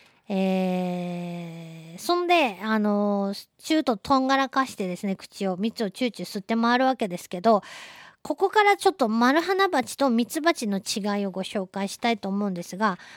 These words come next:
マルハナバチもミツバチも同じミツバチ科で、えー、どちらもですね、大家族を営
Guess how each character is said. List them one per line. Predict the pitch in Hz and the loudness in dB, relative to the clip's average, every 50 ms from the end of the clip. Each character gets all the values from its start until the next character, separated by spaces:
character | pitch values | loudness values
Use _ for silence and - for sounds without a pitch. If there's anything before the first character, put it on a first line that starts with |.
| - | -2
マ | - 262 311 | 2 4 4
ル | 349 403 | 4 4
ハ | 415 440 453 | 4 2 2
ナ | 440 453 440 | 2 2 4
バ | 392 294 269 | 4 2 2
チ | - - 208 | 2 -2 -2
も | 208 240 294 330 320 285 240 196 | 0 2 4 4 4 4 4 2
ミ | 180 214 233 | 0 -2 -4
ツ | - - 330 | -2 -4 0
バ | 285 285 262 | 2 2 2
チ | 214 214 | 2 0
も | 196 196 202 | 0 0 2
同 | 214 247 254 | 2 2 0
じ | 226 233 226 | 0 0 0
ミ | 214 214 | 0 0
ツ | 208 - 226 | 0 -4 -4
バ | 214 226 226 | -2 -2 -2
チ | 214 - - | -2 -4 -6
科 | - - 233 | -4 -4 -2
で、 | 208 247 | 2 4
え | 294 302 285 262 220 170 175 214 214 208 208 202 | 4 6 6 4 2 0 0 0 2 2 2 2
ー、 | 196 | 2
ど | 208 269 | 2 2
ち | - - 392 381 | 2 2 2 2
ら | 403 392 | 4 4
も | 403 427 415 | 4 2 2
で | 285 240 | 0 0
す | - - | 0 0
ね、 | 226 214 | 0 0
大 | 190 208 247 294 320 | 2 2 2 2 2
家 | - 392 403 | 2 0 0
族 | 392 427 392 - - | 0 0 0 0 -2
を | 240 208 | -2 -2
営 | 202 | -2